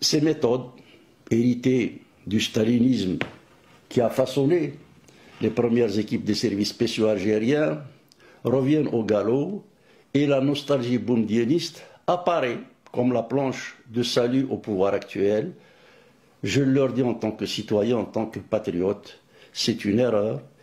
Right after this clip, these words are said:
c'est inefficace et vous faites fausse route. Tout le monde connaît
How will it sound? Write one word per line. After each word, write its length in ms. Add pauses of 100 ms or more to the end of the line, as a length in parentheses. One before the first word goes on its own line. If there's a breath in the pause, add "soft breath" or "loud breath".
(140 soft breath)
c'est 340
inefficace 800
et 80
vous 140
faites 300 (600)
fausse 380
route. 560 (1400 loud breath)
Tout 140
le 60
monde 220
connaît 460